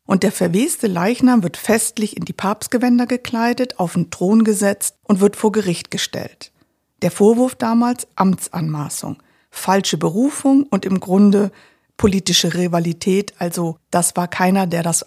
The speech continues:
Papstamt würdig war und der das rechtmäßig besessen hat.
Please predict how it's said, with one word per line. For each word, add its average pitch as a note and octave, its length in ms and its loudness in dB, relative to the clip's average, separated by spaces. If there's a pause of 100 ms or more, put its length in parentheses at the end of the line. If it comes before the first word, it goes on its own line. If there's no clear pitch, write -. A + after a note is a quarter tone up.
Papstamt F3 800 -4
würdig G#3 400 2
war G3 180 -2
und E3 140 -4
der E3+ 80 -4
das - 240 -6
rechtmäßig F3 680 -4
besessen E3 500 -4
hat. - 300 -10